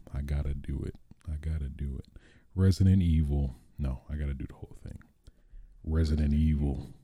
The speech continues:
Infinite Darkness. <laughs> Uh, I do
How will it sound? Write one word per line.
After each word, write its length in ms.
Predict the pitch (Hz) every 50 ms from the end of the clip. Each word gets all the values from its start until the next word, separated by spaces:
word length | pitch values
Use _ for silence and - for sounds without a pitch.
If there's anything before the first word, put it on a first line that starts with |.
| _ _ -
Infinite 500 | - 82 78 - - 78 73 71 69 65
Darkness. 840 | - 71 73 73 73 - - 76 71 71 - - - - - - - -
<laughs> 40 | - - - _ _ _ - _ _ - _ _ _ _ - - - - _ _ _ - - - - _ _ - - - - _ _ - - _ _ _ - - _ _ _ _ _ _ _ _ _ _ _ _ _ _ _ _ _ _ - - - - - _ _ _ _ _ _ _ _ _ - 64
Uh, 200 | 64 64 64 65 64 64 65
I 60 | 69 71
do 140 | 67 65